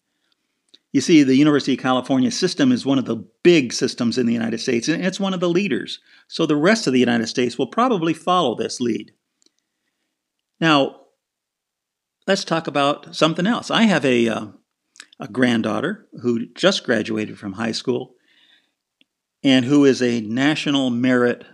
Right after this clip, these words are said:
Scholarship recipient. That's a very, very hard thing to achieve. I'm extremely proud of her for achieving this amazing thing.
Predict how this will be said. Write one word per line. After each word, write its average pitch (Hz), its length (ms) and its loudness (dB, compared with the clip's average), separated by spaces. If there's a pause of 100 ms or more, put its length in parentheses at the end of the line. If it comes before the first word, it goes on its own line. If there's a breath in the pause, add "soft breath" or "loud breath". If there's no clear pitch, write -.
(120)
Scholarship 113 760 -6
recipient. 113 560 -8
That's 117 220 -10
a 110 80 -6
very, 117 520 0
very 120 440 4
hard 101 340 -6
thing 110 240 -4
to 110 140 -6
achieve. 117 420 -4
I'm 107 200 -8
extremely 156 640 0
proud 98 300 -4
of 101 60 -12
her - 180 -10 (560)
for 110 200 -6
achieving 113 460 -2
this 98 240 -8 (560)
amazing 120 560 0
thing. - 360 -12